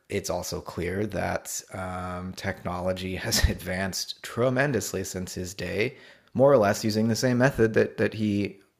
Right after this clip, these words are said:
uh, articulated. And so, um,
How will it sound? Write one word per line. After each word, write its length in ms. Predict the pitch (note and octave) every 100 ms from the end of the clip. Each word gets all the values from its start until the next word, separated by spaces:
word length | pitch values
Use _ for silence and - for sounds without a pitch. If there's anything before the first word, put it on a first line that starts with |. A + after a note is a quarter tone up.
| -
uh, 260 | G#2 F#2+ F#2
articulated. 760 | F#2+ - F3+ - - - - - - - - _ _ _ _ _ _
And 140 | G2+ G2
so, 640 | - A2 G2+ G2+ G2+ G2
um, 560 | G#2 G2 F#2+ F#2+ F#2+